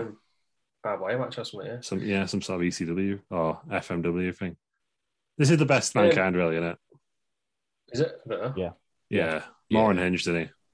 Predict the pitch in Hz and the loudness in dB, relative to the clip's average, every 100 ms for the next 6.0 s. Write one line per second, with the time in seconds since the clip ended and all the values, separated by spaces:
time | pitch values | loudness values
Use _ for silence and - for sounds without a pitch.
0 | _ _ _ _ _ _ _ _ - 165 | _ _ _ _ _ _ _ _ 4 8
1 | 175 156 165 143 147 139 131 117 - 104 | 10 10 10 8 2 2 0 -4 -8 -2
2 | 135 127 120 104 - 101 - 117 117 113 | 0 2 0 -6 -8 -12 -4 -4 -2 -4
3 | 117 123 101 - _ 170 196 202 160 - | -4 -8 -10 -12 _ 0 2 2 0 -6
4 | _ - 262 269 262 196 151 - - 165 | _ 4 6 8 10 8 6 2 -8 -6
5 | 143 180 175 143 143 120 113 101 - | -2 2 4 4 4 2 -2 -6 -10